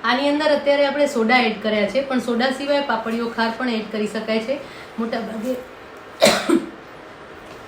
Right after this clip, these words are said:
<coughs> લીલા મરચાંના સ્વાદના કારણે ઉધરસ આવે છે અને દુખાર લાગે છે,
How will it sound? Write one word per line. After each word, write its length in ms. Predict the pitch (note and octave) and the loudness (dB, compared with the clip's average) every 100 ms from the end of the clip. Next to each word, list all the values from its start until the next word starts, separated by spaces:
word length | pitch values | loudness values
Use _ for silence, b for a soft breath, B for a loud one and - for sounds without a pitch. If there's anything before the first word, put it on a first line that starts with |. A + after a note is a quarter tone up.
| - - - - - - - - - - - - - | -18 -18 -18 -18 -18 -18 -18 -18 -18 -18 -18 -14 -4
<coughs> 0 | |
લીલા 260 | A#3 B3 C4 | 0 2 2
મરચાંના 460 | B3 G#3+ B3+ B3 | 2 0 0 0
સ્વાદના 440 | B3+ A#3+ A3+ A#3+ B3 | -2 -4 -2 -2 -4
કારણે 300 | A#3+ A#3 C4+ | -4 -4 -4
ઉધરસ 540 | A3+ A3+ B3+ C4 C4 | -2 0 0 0 0
આવે 260 | B3+ G#3+ A#3 | 0 0 -2
છે 160 | B3 | -2
અને 260 | E4 C#4 A#3+ | -2 0 0
દુખાર 420 | G#3+ B3 C4 A#3+ | 0 -2 -2 -2
લાગે 340 | A3 G#3+ G#3+ A3 | 0 0 0 0
છે, 180 | G#3+ | 0